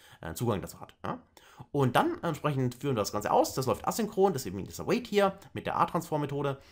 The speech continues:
Äh, und dann entsprechend haben wir hier halt unser Ergebnis. Ja, und ihr seht, das Ganze ist ein json-Format, aber es wird halt hier ausgegeben. Man kann das natürlich auch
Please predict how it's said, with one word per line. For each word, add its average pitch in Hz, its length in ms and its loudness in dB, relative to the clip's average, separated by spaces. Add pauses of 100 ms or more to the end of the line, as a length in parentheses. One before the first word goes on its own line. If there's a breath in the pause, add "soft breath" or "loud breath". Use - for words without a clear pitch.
(200 loud breath)
Äh, 117 260 2 (160)
und 120 400 2
dann 110 100 4
entsprechend 120 380 -4
haben 101 80 -2
wir 98 80 -2
hier 110 200 -2
halt 98 140 -4
unser 98 160 -4
Ergebnis. 104 500 -2 (140)
Ja, 147 140 2
und 143 40 2
ihr 104 120 0
seht, 165 200 2
das - 120 -6
Ganze 98 180 -4
ist 87 100 -8
ein 85 60 -6
json-Format, 127 580 2
aber 87 140 -6
es 85 40 -12
wird 85 100 -12
halt 87 120 -12
hier - 140 -4
ausgegeben. 110 560 -4 (260 loud breath)
Man 104 120 -4
kann 135 180 2
das 135 80 0
natürlich 120 300 2
auch 104 200 -2